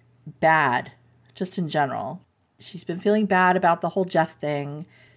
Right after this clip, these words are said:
She's feeling guilty about using Byron. She feels like she's riding his coattails. She's happy about the party. She's like, "Okay, good.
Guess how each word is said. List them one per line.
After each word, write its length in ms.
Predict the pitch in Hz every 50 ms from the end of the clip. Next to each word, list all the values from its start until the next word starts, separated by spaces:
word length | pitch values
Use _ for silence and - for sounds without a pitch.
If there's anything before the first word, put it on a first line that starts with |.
| _
She's 200 | _ - 185 165
feeling 340 | - - 180 175 190 185 185
guilty 600 | 170 185 180 180 180 180 - 185 175 170 170 165
about 840 | - - 165 165 160 151 151 156 156 156 156 147 - - - - - _ _ _ _ _ _ _ _
using 540 | - 170 160 165 185 190 185 175 190 180 180
Byron. 680 | 170 175 151 160 156 156 151 147 143 143 156 160 170 -
She 160 | - - 190
feels 260 | 185 - 185 185 175
like 520 | 175 160 160 156 156 - - - - - _ -
she's 340 | - - 190 175 160 160 170
riding 340 | 151 156 160 160 160 160
his 180 | 175 170 151 -
coattails. 840 | - - 156 131 - 147 147 143 139 139 139 131 139 151 147 - - - _ _ _ _ _ _ _
She's 220 | - - 226 220 -
happy 300 | 320 339 339 339 294 277
about 220 | 247 254 233 226
the 60 | 226 -
party. 300 | - - 147 135 117 131
She's 200 | - - - -
like, 120 | 156 -
"Okay, 260 | 240 247 247 - 220 202
good. 320 | 208 151 131 - - -